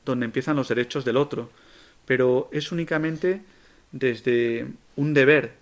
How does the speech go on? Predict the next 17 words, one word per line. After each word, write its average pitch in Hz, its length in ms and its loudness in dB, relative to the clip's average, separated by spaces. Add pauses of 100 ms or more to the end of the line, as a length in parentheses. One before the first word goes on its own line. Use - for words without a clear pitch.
que 127 100 -8
en 123 60 -4
ese 131 200 -8
sentido 143 680 0 (560)
es 135 220 -4
algo 143 500 0
en 117 100 -6
lo 113 120 -6
que 117 80 -4
no 127 100 -4
se 123 140 -4
goza 131 400 0
del 110 180 -4
bien, 139 400 -2 (100)
no 131 120 -6
es 117 60 -14
posible 120 600 -2